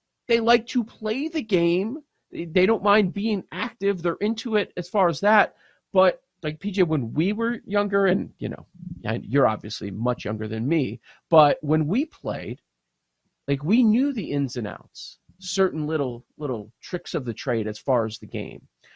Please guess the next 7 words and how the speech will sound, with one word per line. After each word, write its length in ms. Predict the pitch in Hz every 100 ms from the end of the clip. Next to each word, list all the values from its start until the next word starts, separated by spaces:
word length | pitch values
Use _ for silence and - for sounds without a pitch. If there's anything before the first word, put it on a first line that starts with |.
| _ _
A 60 | 143
lot 280 | 139 147 214
of 140 | 262
kids 420 | - 220 196 165 160
that 220 | 143 -
play 320 | _ 202 240
today 480 | 226 151 - -